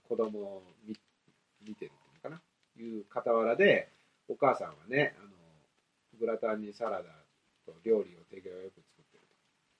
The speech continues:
まあ、そんな絵面があるそうなんですよね。で、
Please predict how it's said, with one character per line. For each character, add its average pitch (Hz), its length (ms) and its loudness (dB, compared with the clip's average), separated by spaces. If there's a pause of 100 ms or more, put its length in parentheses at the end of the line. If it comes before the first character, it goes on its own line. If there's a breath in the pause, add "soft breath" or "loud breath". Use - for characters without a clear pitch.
(500)
ま 117 60 -4
あ、 110 40 -8
そ 127 140 0
ん 127 40 -6
な 120 120 0
絵 110 120 -2
面 110 140 -12
が 101 160 -4
あ - 20 -10
る 90 60 -14 (160)
そ - 80 -20
う - 80 -20
な - 0 -
ん - 80 -20
で - 80 -20
す - 40 -20
よ 107 60 -20
ね。 135 60 -20 (1200)
で、 135 360 8